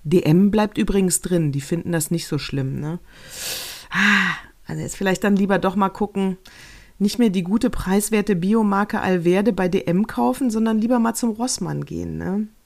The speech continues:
Also ich werd's machen. Naja, wobei Alverde schon echt gut ist, ne? Aber Bio ist ja auch nicht immer Bio. Naja, das ist ein anderes Thema und sprengt jetzt den Rahmen dieser Sendung. Also, pfui, sagen wir zu Marie-Christine Ostermann.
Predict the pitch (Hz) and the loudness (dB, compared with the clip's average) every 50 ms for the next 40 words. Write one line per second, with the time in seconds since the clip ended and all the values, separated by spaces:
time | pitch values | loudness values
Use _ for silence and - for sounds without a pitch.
0 | _ _ _ _ - 185 175 165 170 165 160 - 180 170 - - 214 226 220 - | _ _ _ _ -4 -4 -2 0 0 -2 0 0 -2 -6 -2 -2 -4 -4 -2 -2
1 | 247 233 247 240 - 151 127 131 147 - - - - - - - - - - - | -2 -2 -2 -2 -4 -6 -6 -8 -8 -12 -14 -20 -20 -20 -20 -20 -20 -20 -18 -18
2 | - - - - - - 247 254 240 214 190 165 160 175 208 - - - 156 143 | -20 -20 -20 -20 -8 2 4 6 6 6 6 4 2 -6 -14 -16 -14 -10 -4 0
3 | 151 151 160 - 156 139 131 139 135 143 175 180 - - 180 - 170 - - - | 2 2 4 4 2 2 2 2 2 2 2 0 -2 -2 -2 -2 -2 -4 -4 -4
4 | 190 202 - - 127 135 - - 139 139 165 175 - - 147 - 151 151 151 151 | -4 -4 -2 -4 -6 -6 -6 -6 -6 -4 -4 -2 0 0 4 6 6 4 4 2
5 | - 156 160 175 190 190 - 190 - - 202 143 180 180 180 170 165 - 185 175 | 0 2 4 6 6 6 6 4 2 2 2 2 2 2 0 0 0 -2 -2 0
6 | 165 156 151 180 185 175 139 117 123 135 135 - - - 156 156 143 131 92 92 | 0 -2 -2 -2 -2 0 0 0 -2 -4 -6 -8 -8 -6 -4 -4 -4 -4 -4 -6
7 | - - - - - 180 208 220 208 254 233 214 196 160 151 143 131 123 - - | -8 -12 -18 -18 -4 0 0 2 2 4 4 6 6 4 4 2 0 -2 -4 -4
8 | - - - - 50 - - - 180 156 - - - - 196 196 220 214 - 202 | -6 -6 -6 -6 -10 -8 -2 0 0 0 0 -4 0 2 4 4 4 4 2 0
9 | 185 - - 190 175 170 156 165 170 170 170 165 156 156 151 170 160 143 135 143 | -2 2 0 0 0 2 2 2 2 2 2 0 -2 -4 -2 0 0 0 0 -2
10 | 123 127 123 - - - - - - - - - - - - - - 202 226 240 | -4 -4 -6 -8 -10 -10 -10 -8 -8 -8 -8 -8 -10 -12 -14 -2 4 6 6 6
11 | 226 269 311 370 381 - - - _ _ - - - - 302 330 359 370 339 240 | 6 6 2 2 0 -4 -10 -20 _ _ -16 -8 4 6 8 8 10 8 8 8
12 | 240 240 240 240 247 240 226 226 214 - - - 240 233 220 - 208 196 190 185 | 8 8 6 6 4 2 2 2 2 0 -2 0 0 0 2 2 2 2 2 2
13 | 240 254 - - 277 - - - 233 214 202 190 - 190 214 - - 277 262 262 | 0 -2 0 -4 -4 -4 -2 0 0 0 0 0 0 0 0 0 0 0 0 0
14 | 269 285 | 0 -2